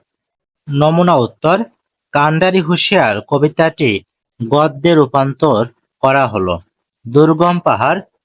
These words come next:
পথ, মরুভূমি, দুর্লভ সমুদ্র পাড়ি দিতে হবে রাতের অন্ধকারে,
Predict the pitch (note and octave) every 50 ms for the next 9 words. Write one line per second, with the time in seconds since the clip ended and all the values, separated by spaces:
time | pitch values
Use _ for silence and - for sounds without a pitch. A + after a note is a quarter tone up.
0 | _ _ - E3+ B2+ A2 B2 C#3 - - _ _ _ _ _ _ - B2 C3+ D3+
1 | D#3 D3 D#3 E3+ E3 C#3 A2 G#2 G#2 G#2 G#2 G#2+ B2+ C3+ D3 D3+ D#3 E3 F3 E3+
2 | D#3+ D3+ C3+ G#2 G#2 A#2+ - _ _ _ _ _ - - D3+ D3 D3+ D#3 D#3 D3+
3 | E3 F3 - - D3+ D3 D3 C#3+ C#3 D3 D3 - E3 D#3+ D3+ E3 E3 D3 C3 A2
4 | G#2 G#2 A#2 A2+ A2+ - C#3 C3+ B2+ A2 G#2 G#2 G2+ G#2 - G2+ F#2+ F2+ F2